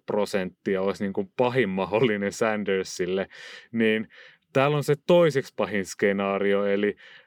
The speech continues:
yhdeksänkymmentäyhdeksän pilkku yhdeksän prosenttia. <laughs> Eli yhdeksänkymmentäyhdeksän prosenttia on niinku Bidenin voiton todennäköisyys,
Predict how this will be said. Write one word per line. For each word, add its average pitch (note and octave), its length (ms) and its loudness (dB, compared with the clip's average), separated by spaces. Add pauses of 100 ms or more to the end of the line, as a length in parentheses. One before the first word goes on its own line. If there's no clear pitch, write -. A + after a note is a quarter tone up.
(140)
yhdeksänkymmentäyhdeksän C3+ 1300 0 (160)
pilkku A2 640 -2
yhdeksän C3 640 2 (140)
prosenttia. C3+ 880 2 (540)
<laughs> - 480 -8
Eli B2 180 6
yhdeksänkymmentäyhdeksän F#3 840 4
prosenttia C3 640 2
on A#2 140 0
niinku A#2 200 0
Bidenin A#2+ 800 2 (140)
voiton A#2 600 2 (300)
todennäköisyys, G2 1160 0